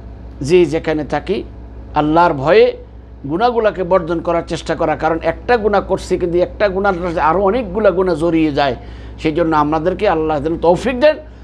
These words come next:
আমরা জীবনের প্রতিটি ক্ষেত্রে যেন গুনাহকে বর্জন করে আল্লাহ সন্তুষ্টি মোতাবেক চলতে পারে, সেই তৌফিক যেন আল্লাহ দান করেন। আমিন। ওয়া আখিরু দাওয়ানা আনিল হামদুলিল্লাহি রাব্বিল আলামিন। আসসালামু আলাইকুম ওয়া রাহমাতুল্লাহি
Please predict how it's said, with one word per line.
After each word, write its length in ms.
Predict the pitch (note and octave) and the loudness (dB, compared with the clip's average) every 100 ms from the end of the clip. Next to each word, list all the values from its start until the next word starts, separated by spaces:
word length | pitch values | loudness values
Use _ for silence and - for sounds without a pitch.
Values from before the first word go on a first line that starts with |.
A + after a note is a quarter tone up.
| - | -8
আমরা 240 | E3 F#3 | -2 0
জীবনের 380 | E3+ F3+ F3+ E3 - | 0 -4 -4 -6 -6
প্রতিটি 320 | F3+ G#3 A3 | -8 -6 -6
ক্ষেত্রে 300 | A#3 - G3 | -8 -8 -4
যেন 260 | F3+ E3 D3 - - - B2+ | -2 0 -2 -8 -16 -8 0
গুনাহকে 540 | F#3+ A3 - G3 F#3 - - C3+ | 4 4 2 2 0 -4 -12 0
বর্জন 400 | E3 D3 F#3 F3 | 0 0 -2 -2
করে 260 | F3 F3+ D#3 | 0 0 0
আল্লাহ 220 | E3 E3+ D3+ | -2 0 0
সন্তুষ্টি 500 | - G#3+ A#3 F#3+ G3 | -2 -4 -4 -4 -4
মোতাবেক 300 | F#3 F3+ E3 | 0 0 0
চলতে 320 | E3+ E3+ E3 | -2 -2 0
পারে, 140 | D#3+ | -2
সেই 180 | C#3 D#3 - | -2 -6 0
তৌফিক 300 | F3 E3 D#3 | 2 2 -2
যেন 120 | E3 | -2
আল্লাহ 180 | D3 C3+ | 0 0
দান 180 | D3 | -2
করেন। 260 | C#3+ G3 G3 | 0 -2 -2
আমিন। 440 | C#3 D#3+ G3 B3+ B3 - - - - | 0 0 0 -4 -6 -14 -18 -18 -2
ওয়া 140 | D#3+ | 2
আখিরু 380 | F#3+ F3+ F3 E3+ | 4 2 0 0
দাওয়ানা 600 | D#3 C#3+ D#3+ E3+ D#3 D3+ - - - - | 2 2 4 4 2 -4 -10 -18 -18 -6
আনিল 200 | D#3 D#3+ | -4 -4
হামদুলিল্লাহি 640 | B2+ F3+ D#3+ D#3 D3 D3+ | -4 -4 -2 -4 0 2
রাব্বিল 220 | C#3 C3 C#3 | 2 0 2
আলামিন। 440 | C3 C3+ F#3 G3+ | 2 2 0 0
আসসালামু 560 | - - D#3 D3 C#3+ C3+ | -4 -4 0 4 4 2
আলাইকুম 400 | C3+ F#3 F3+ C#3+ | 0 -2 -2 -4
ওয়া 100 | C3+ | -4
রাহমাতুল্লাহি 840 | A#2+ - C3+ C3+ C3+ D3 C#3 | -6 -8 -6 -2 -2 -2 -4